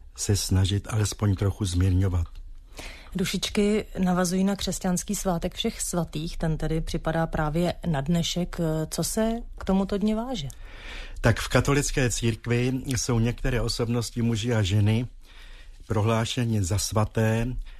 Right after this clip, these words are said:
Speaker 1: a jsou jim dokonce zasvěceny i chrámy. Jsou to osobnosti, které nějakým způsobem v duchovní oblasti vynikly. Ale když se řekne svatý, tak to neznamená svatoušek nebo bezvadný, bez chyb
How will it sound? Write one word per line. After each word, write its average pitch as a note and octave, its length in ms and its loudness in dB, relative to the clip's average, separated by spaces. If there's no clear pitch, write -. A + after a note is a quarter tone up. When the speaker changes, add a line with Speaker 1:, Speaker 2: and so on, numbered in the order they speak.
Speaker 1:
a G#2 100 -2
jsou A2 200 0
jim A2 160 2
dokonce A2 420 -2
zasvěceny A2 640 0
i A#2 140 -4
chrámy. G2+ 640 2
Jsou A2+ 240 2
to A2+ 180 2
osobnosti, A2+ 640 0
které A#2 280 0
nějakým A2 420 0
způsobem A2 880 0
v E2 140 -6
duchovní A2 500 0
oblasti A2 960 0
vynikly. G2+ 680 0
Ale G#2 140 4
když A2 180 2
se B2+ 120 0
řekne B2+ 320 0
svatý, A2 400 0
tak A2 200 -2
to A#2 120 0
neznamená A2+ 500 2
svatoušek G#2 1040 0
nebo G#2 320 2
bezvadný, G#2 1120 2
bez - 460 2
chyb A2 360 0